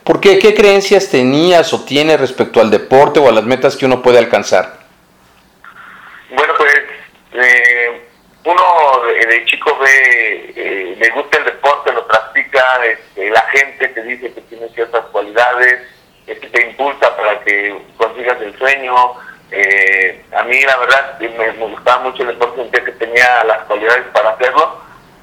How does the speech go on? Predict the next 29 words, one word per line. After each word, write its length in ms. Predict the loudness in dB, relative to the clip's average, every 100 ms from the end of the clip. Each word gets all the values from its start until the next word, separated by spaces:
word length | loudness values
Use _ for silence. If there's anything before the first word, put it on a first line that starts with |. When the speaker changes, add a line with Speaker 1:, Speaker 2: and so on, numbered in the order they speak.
| -6
Speaker 2:
Este, 460 | -6 -6 -6 -4
en 100 | 0
algunos 340 | -2 -2 -6 -6
equipos 340 | -16 -6 -4
en 80 | -4
los 100 | -8
que 80 | -12
estuve 260 | -10 -6 -6
entrenando, 640 | -4 -4 0 0 0 -6
pues, 100 | -6
bueno, 160 | -6 -6
mis 340 | -12 -18 -16 -16
entrenadores 580 | -12 -4 -2 -2 -4 -6 -14 _ _ -12
me 120 | -10
impulsaban, 680 | -8 -10 -4 0 2 0 0
me 60 |
apoyaban, 640 | -6 -6 -2 0 2 0 -2
me 60 |
enseñaban 680 | -10 -12 -2 0 2 0 -2 -14 _ _ _
acerca 400 | -6 -4 -2 -2
de 80 | 0
esto, 460 | -2 -2 -2 -2 -4
este, 500 | -8 -10 -14 -12 -10
y, 120 | -10
bueno, 240 | -6 -4 -4
me, 220 | -4 -8
me 160 | -6 -2
iba 140 | -2
gustando. 640 | -2 -4 0 0 0 -6